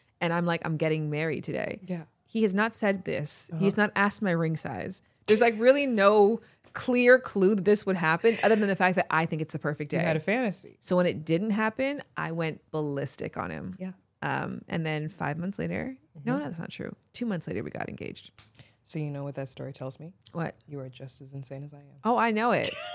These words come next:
Speaker 2: <laughs>
Speaker 1: I
Speaker 2: And
Speaker 1: know
Speaker 2: you know what's
Speaker 1: it.
Speaker 2: important? We own it. So I'm not gonna be pretending like this isn't on my mind.
Speaker 1: And it's also very
Speaker 2: Give me my
Speaker 1: different,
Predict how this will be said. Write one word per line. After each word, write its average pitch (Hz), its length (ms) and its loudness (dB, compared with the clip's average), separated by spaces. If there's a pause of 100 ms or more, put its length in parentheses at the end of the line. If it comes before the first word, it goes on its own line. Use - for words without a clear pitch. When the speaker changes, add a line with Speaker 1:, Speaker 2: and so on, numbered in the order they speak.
(180)
Speaker 2:
<laughs> - 380 -12
Speaker 1:
I 226 120 10
Speaker 2:
And 262 100 6
Speaker 1:
know 240 100 8
Speaker 2:
you 285 60 6
know 277 60 8
what's 185 180 6
Speaker 1:
it. 277 40 2
Speaker 2:
important? 269 380 2 (360)
We 180 180 -4 (140)
own 151 200 -2
it. 123 140 -8 (280)
So - 200 0
I'm 220 400 -2
not 196 220 -4
gonna 190 160 -4
be 170 100 -8
pretending 165 720 -8 (140)
like 156 200 -2
this 165 200 -4
isn't 151 240 -4
on 135 140 -8
my 131 100 -8
mind. - 580 -12 (840)
Speaker 1:
And 214 80 2
it's 269 80 2
also 339 160 0
very 247 240 6
Speaker 2:
Give 151 160 2
me 135 60 0
my - 60 2
Speaker 1:
different, 135 100 0